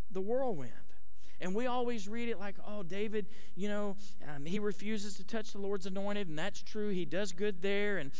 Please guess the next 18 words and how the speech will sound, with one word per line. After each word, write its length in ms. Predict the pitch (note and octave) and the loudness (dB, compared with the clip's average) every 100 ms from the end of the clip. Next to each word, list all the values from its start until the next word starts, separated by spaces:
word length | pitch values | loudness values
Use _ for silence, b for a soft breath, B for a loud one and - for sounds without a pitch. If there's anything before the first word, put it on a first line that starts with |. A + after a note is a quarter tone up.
| B | B
he's 180 | - G3 | 0 0
a 40 | F3 | 0
man 220 | G3 G3+ | 0 0
after 240 | G3 F#3+ | 0 -2
God's 320 | F3 G3 F#3+ | 0 0 0
own 120 | G3+ G3 | 0 0
heart, 300 | G3 G3+ C#3 | 0 0 0
and 100 | D3 | -2
that's 280 | G3+ - | -2 0
true. 300 | - G#3 G3+ | 0 0 0
He 180 | G3 G3 | 0 0
has 180 | G3 E3 | 0 0
a 40 | |
lot 180 | E3+ G3+ | 0 0
of 80 | G3+ | 0
redemptive 400 | F3+ G3 G3 F3 | 0 0 -2 -2
qualities, 500 | - G3 G3+ G3 | 0 0 0 0
and 100 | D#3+ | 0